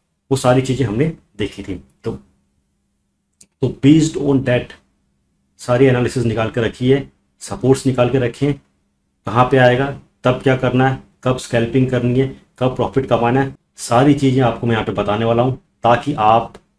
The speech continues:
इस गिरते market के अंदर भी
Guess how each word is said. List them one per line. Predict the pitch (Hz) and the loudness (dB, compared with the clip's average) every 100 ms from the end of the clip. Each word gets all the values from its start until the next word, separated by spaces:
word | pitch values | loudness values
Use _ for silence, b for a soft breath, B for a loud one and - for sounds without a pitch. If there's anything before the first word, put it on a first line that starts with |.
| _ 139 | _ -4
इस | 131 - - _ _ - | -4 -6 -14 _ _ -4
गिरते | 120 127 190 | -2 0 2
market | 151 120 117 139 - | 4 2 2 -2 -2
के | |
अंदर | 117 113 104 | -2 -2 -4
भी | 123 147 | -2 -2